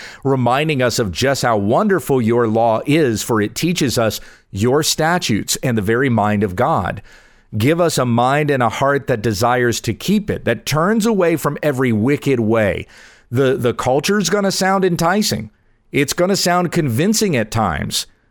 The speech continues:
Let us not be led into worldly philosophies, but help us to have a mindfulness of godliness that has been established by your word. We meditate on these things continually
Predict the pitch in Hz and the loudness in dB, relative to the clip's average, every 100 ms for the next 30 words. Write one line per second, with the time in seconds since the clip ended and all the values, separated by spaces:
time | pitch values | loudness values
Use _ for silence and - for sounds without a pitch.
0 | _ - 123 147 139 139 139 156 170 170 | _ -4 0 2 2 0 0 0 0 0
1 | 139 131 131 131 143 - 156 208 - 131 | 2 2 2 2 -2 -2 0 0 0 0
2 | 98 101 104 - - - - 123 202 240 | 2 2 -2 -8 -20 -14 -2 2 4 2
3 | 202 147 107 - 107 92 85 - - 95 | 2 2 0 0 0 0 0 -2 -2 -4
4 | - - - _ _ _ _ _ _ - | -4 -8 -8 _ _ _ _ _ _ -4
5 | 123 123 143 139 135 170 165 - - 139 | -2 0 0 0 0 0 -2 -2 -2 0
6 | 120 120 127 104 92 90 - _ _ _ | 0 2 2 2 0 -2 -8 _ _ _
7 | - 110 92 107 131 170 190 185 180 185 | -4 -2 2 2 2 2 0 0 0 0
8 | 185 - - 123 104 95 147 202 165 131 | 0 -4 -4 -4 -2 0 2 2 2 0
9 | 92 87 82 - - _ _ 107 101 92 | 2 0 -2 -4 -10 _ _ -4 -2 0
10 | 117 95 - 131 131 147 151 147 - - | 0 0 -2 0 0 0 0 -2 -4 -2
11 | 104 107 110 101 104 104 95 95 85 67 | 0 2 2 0 2 2 2 2 0 -2
12 | 65 - - _ _ _ 104 98 110 151 | -8 -16 -20 _ _ _ -2 2 2 2
13 | 170 165 160 131 110 104 165 175 - 160 | 2 0 0 0 0 0 2 0 0 -2
14 | 147 127 - 113 - 202 196 131 87 78 | -2 -2 -2 -4 0 0 0 0 0 -4